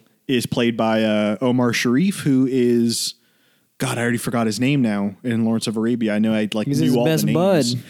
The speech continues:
Speaker 1: Yeah, he's, like, the number two to, uh, uh, to Lawrence in that movie.
Speaker 2: Yeah.
Speaker 1: Um, and he,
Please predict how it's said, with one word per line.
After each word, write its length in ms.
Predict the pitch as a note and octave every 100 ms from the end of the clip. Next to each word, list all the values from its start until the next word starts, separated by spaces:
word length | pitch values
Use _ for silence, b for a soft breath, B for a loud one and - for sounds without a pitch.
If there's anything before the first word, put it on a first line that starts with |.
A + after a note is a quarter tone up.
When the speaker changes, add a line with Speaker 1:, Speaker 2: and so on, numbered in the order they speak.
| B B
Speaker 1:
Yeah, 180 | C#3+
he's, 180 | C3+ C3+
like, 200 | C#3+ C3+
the 80 | C3
number 260 | C3 B2+ A#2+
two 440 | - C#3 C3 A2+
to, 320 | - A2+ A2
uh, 340 | G#2+ G#2 G2+ G2+ - b b b b b _ A2+
uh, 400 | G2+ G2 G2 G2 - - _ _ -
to 80 | B2
Lawrence 400 | A2+ C3+ D3 A#2
in 60 | A2
that 140 | G2+
movie. 260 | G2+ G2+ G#2+
Speaker 2:
Yeah. 580 | G#2+ G2 G2 A2+ A2
Speaker 1:
Um, 240 | G#2+ A2 A#2 -
and 300 | C#3 B2+ B2
he, 720 | A2+ - E3 E3 E3 E3 D3+